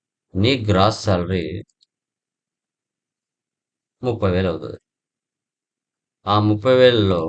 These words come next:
పీఎఫ్, ప్రావిడెంట్ ఫండ్ ఒక టూ పర్సెంట్, ఈఎస్ఐ, ఎంప్లాయీ స్టేట్ ఇన్సూరెన్స్ ఒక త్రీ పర్సెంట్. ఈ రెండు కట్ అవుతాయి.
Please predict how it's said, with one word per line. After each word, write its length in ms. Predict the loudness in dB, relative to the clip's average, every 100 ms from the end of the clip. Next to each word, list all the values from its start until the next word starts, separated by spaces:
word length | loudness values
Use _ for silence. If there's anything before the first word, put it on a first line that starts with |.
| -8 -12 _ _
పీఎఫ్, 400 | -4 -2 -2 -4 -14 _
ప్రావిడెంట్ 500 | -2 -2 0 -4 -6
ఫండ్ 240 | -8 -10 -14 -8
ఒక 160 | -6 -4
టూ 140 | -6 -8
పర్సెంట్, 420 | -10 -10 -12 -12 _ _ _ _ _ _ _ _ _ _ -6
ఈఎస్ఐ, 460 | -2 -2 -2 -6
ఎంప్లాయీ 360 | -6 -2 0 0
స్టేట్ 300 | 0 -4 -4
ఇన్సూరెన్స్ 460 | -6 -6 -8 -8 -14 -20 _ _ _ _ _ _ _ _ _ _ _ _ _ _ _ -10
ఒక 100 | -10 -8
త్రీ 160 | -8 -8
పర్సెంట్. 460 | -8 -10 -18 -20 _ _ _ _ _ _ _ _ _ _ _ _ _
ఈ 100 | 0
రెండు 240 | 2 2 0
కట్ 220 | -2 -2
అవుతాయి. 280 | -4 -6 -10